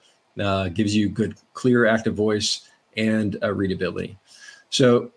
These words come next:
where the magic happens here on this sheet really is in this field. This is a, this looks complicated, but really what this do, is doing is referencing this, uh, group of phrases in these fields. Each of these I have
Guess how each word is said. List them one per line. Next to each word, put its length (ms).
where 180
the 80
magic 380
happens 360
here 160
on 80
this 120
sheet 300
really 300
is 180
in 100
this 180
field. 320
This 220
is 200
a, 400
this 200
looks 360
complicated, 600
but 160
really 560
what 180
this 180
do, 400
is 200
doing 440
is 380
referencing 840
this, 600
uh, 320
group 240
of 120
phrases 600
in 140
these 220
fields. 420
Each 200
of 140
these 240
I 100
have 480